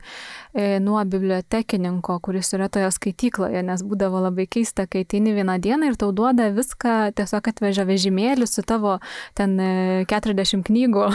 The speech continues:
<laughs> ir duoda, ir tu gali žiūrėti visas, o kitą dieną ateini, yra kitas žmogus ir sako, "Ne, galite imti tik penkias vienu metu."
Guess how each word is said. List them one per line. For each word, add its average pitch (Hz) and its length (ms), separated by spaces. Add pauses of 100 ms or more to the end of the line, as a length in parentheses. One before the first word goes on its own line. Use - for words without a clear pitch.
(360)
<laughs> - 400
ir 226 220
duoda, 269 300
ir 214 100
tu 233 120
gali 220 260
žiūrėti 214 340
visas, 233 400
o 214 80
kitą 226 260
dieną 214 280
ateini, 202 320
yra 262 100
kitas 190 260
žmogus 190 340
ir 262 60
sako, 226 380
"Ne, 226 280 (120)
galite 190 400
imti 269 240
tik - 240
penkias 254 440
vienu 185 260
metu." - 320